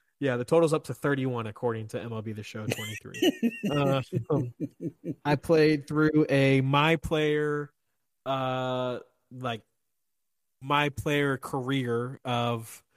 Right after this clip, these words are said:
Speaker 1: of, uh, I guess it's called, I guess it is, a face of the franchise in Madden twenty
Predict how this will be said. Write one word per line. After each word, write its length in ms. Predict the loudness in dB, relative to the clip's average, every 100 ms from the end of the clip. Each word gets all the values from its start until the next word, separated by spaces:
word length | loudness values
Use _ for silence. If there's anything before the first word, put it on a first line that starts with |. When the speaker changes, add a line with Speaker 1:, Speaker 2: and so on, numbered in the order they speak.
| _ _ -12
Speaker 1:
of, 380 | -6 -4 -4 -6
uh, 560 | -8 -6 -6 -6 -8 -10 -14
I 120 | -12
guess 280 | -8 -6 -6
it's 100 | -10
called, 400 | -8 -4 -4 -6 -10 _ _ -16
I 120 | -8
guess 220 | -8 -8
it 100 | -10
is, 180 | -10 -12 _ -10
a 60 |
face 320 | 0 2 2
of 80 | -2
the 80 | -6
franchise 760 | -2 -2 -2 -6 -8 -10 -12 -10
in 140 | -6
Madden 320 | 0 0 -2
twenty 380 | -6 -4 -4